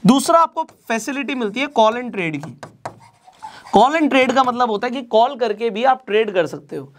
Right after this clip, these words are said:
पर क्या हमें सच में इसकी ज़रूरत है? क्योंकि ऑनलाइन इतना आसान हो गया शेयर्स को खरीदना या बेचना, किसी को call and trade की आज की डेट में ज़रूरत नहीं पड़ती है। और तीसरी चीज़ यहाँ पर होती है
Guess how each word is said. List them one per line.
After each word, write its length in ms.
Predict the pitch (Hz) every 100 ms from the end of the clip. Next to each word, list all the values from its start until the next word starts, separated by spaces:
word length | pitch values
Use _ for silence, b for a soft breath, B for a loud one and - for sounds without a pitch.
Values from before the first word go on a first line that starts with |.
| B B -
पर 80 | 262 262 -
क्या 120 | 247
हमें 160 | 262
सच 220 | 247 208 214
में 80 | 240
इसकी 200 | 233 214
ज़रूरत 240 | 208 214
है? 60 | 214
क्योंकि 280 | 226 240 - -
ऑनलाइन 400 | 156 165 214 254 -
इतना 300 | 151 175 220
आसान 340 | 262 254 233
हो 80 | 214
गया 120 | 180 185
शेयर्स 260 | 180 170
को 100 | 185
खरीदना 320 | 165 156 165
या 80 | 175
बेचना, 400 | 156 139 180 208 b b b -
किसी 220 | 214 262
को 140 | 262 262
call 200 | 196 226
and 120 | 233
trade 200 | 214 202
की 60 | 202
आज 200 | 170 151
की 100 | -
डेट 160 | 190 180
में 100 | 214
ज़रूरत 280 | 156 190
नहीं 180 | 156 160
पड़ती 320 | 143 139 -
है। 100 | 131 - B B B -
और 100 | 247 247
तीसरी 380 | 254 240 320 320
चीज़ 280 | 294 285 226
यहाँ 220 | 202 202
पर 160 | 233
होती 280 | 208 165 185
है 320 | 165 147 202